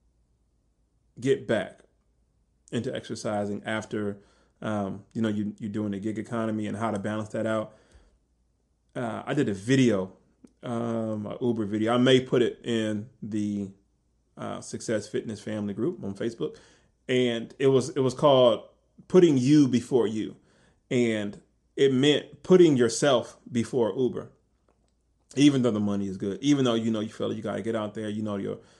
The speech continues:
Silco bill or your, <laughs> okay, we're calling it Silco, uh,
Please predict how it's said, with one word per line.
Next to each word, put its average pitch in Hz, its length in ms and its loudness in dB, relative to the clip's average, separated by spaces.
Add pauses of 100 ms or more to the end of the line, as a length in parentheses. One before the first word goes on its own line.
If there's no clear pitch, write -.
(140)
Silco 120 500 -2
bill 110 320 2
or 95 200 -2
your, 95 320 -4 (100)
<laughs> - 120 -12
okay, - 180 -8
we're - 80 -12
calling 107 240 -12
it - 60 -16
Silco, - 420 -12 (340)
uh, 120 180 2